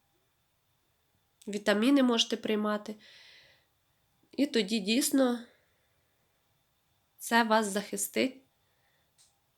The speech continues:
або допоможе легше перенести вірус, саме противірусні засоби, а такі з-, порошки, вони всього лише допомагають усунути симптоми вже застуди та грипу.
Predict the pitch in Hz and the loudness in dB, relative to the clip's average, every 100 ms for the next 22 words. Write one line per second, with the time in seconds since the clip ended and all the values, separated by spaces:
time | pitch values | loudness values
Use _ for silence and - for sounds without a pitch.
0 | _ _ _ _ _ _ _ _ - 226 | _ _ _ _ _ _ _ _ 0 0
1 | 233 208 202 202 202 202 208 208 214 190 | 2 0 0 -2 0 0 2 4 6 8
2 | - - 202 - _ _ _ _ _ _ | 6 4 -2 -14 _ _ _ _ _ _
3 | _ _ _ _ _ _ _ _ - - | _ _ _ _ _ _ _ _ -20 -20
4 | - 214 214 175 - - 202 240 330 339 | 0 4 6 6 6 -4 -2 2 2 0
5 | - - _ _ _ _ _ _ _ _ | -6 -18 _ _ _ _ _ _ _ _
6 | - - 240 220 - 214 220 226 220 220 | -6 -2 0 0 -2 -6 0 0 0 -2
7 | 220 208 214 208 - 196 208 - 190 196 | -2 0 0 0 -4 -8 -12 -4 -2 -2
8 | 185 190 _ - 190 220 190 180 202 202 | -4 -10 _ -12 -6 -4 -6 -8 -6 0
9 | - - 440 320 220 214 - 254 370 330 | 0 2 0 0 0 -2 -2 0 2 4
10 | - 226 214 214 202 208 233 233 202 - | 2 0 -4 -4 -2 -2 -2 -4 -8 -4
11 | 240 233 220 - 214 214 214 180 180 185 | -2 -2 -4 -2 -2 -2 0 0 -2 -6
12 | 185 190 - - 349 320 - 196 190 175 | -10 -10 -14 -2 0 0 -4 -8 -8 -12
13 | 175 | -14